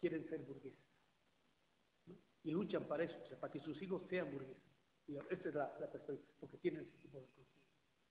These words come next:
Y da la casualidad que en América Latina grandes líderes de los obreros, ¿no? Tenían conciencia burguesa, ¿no? Digamos, el gran líder de la Central Obrera Boliviana, fue el chino Kendo,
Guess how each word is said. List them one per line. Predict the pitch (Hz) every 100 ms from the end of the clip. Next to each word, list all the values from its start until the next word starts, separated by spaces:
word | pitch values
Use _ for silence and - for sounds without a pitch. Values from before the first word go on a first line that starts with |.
| _ _ _ -
Y |
da | 127
la | 190 -
casualidad | 170 156 175 165
que | 170
en | 143
América | 147 226 175
Latina | 139 175 160
grandes | 147 233 247 160
líderes | 190 277 214 135
de | 143
los | -
obreros, | - 208 196 - - _ _ _ _ _ _ _ _ _ _ _ _ _ _
¿no? | 151 277 - -
Tenían | 143 160
conciencia | 151 143 165 160
burguesa, | 147 160 156 - _ _ _ _ _ _ _ _ _ _ _
¿no? | 151 170 - _ _
Digamos, | 139 139 143 143
el | 135 123 - _ _ _ _ _ _ -
gran | 165 180
líder | 180 175 151
de | 151
la | 147
Central | - 143 156 - -
Obrera | 147 156
Boliviana, | 143 135 135 139 151 180 - - - - _
fue | 135
el | 135
chino | 151 143 143
Kendo, | 139 127 170